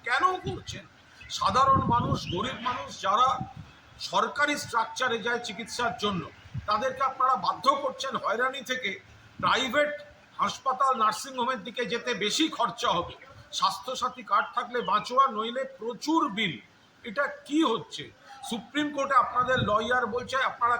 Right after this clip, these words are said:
কাজ করছেন বা কাজ করবেন। আপনারা এখানে সমস্ত কাদের বুদ্ধিতে, কোন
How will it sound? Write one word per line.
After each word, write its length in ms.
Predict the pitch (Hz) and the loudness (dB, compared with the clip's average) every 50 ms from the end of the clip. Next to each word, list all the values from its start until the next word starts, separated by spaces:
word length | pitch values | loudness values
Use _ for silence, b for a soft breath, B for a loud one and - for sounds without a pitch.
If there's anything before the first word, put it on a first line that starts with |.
| - 202 | 0 0
কাজ 140 | 226 208 - - - | 0 0 0 -2 -2
করছেন 340 | 247 208 190 - - 254 233 214 | -2 -2 -2 -4 -4 -4 0 0
বা 80 | 220 202 - 226 | 0 0 2 0
কাজ 120 | 226 220 - - 254 | -2 -2 -2 -2 -2
করবেন। 320 | 247 226 208 196 180 151 147 - - _ _ - - - - 190 196 | 0 0 0 0 -2 -4 -6 -12 -20 _ _ -20 -20 -6 -4 -2 -2
আপনারা 300 | - - - 233 254 262 254 240 | -2 -2 -2 0 2 2 2 0
এখানে 240 | - - 247 254 247 220 - | 0 0 0 0 0 0 -2
সমস্ত 260 | 220 226 247 240 - 269 254 - - | -4 -6 -6 -8 -10 -10 -10 -6 0
কাদের 380 | - 208 254 254 302 339 349 - 311 302 | 2 4 4 4 4 2 2 2 0 0
বুদ্ধিতে, 480 | 294 240 185 147 180 208 175 - 151 123 - - - - - - - - - - | -2 -4 -4 -4 -6 -6 -4 -6 -10 -16 -16 -18 -20 -20 -20 -20 -20 -20 -14 -6
কোন 280 | - 277 311 330 339 | -2 0 0 2 2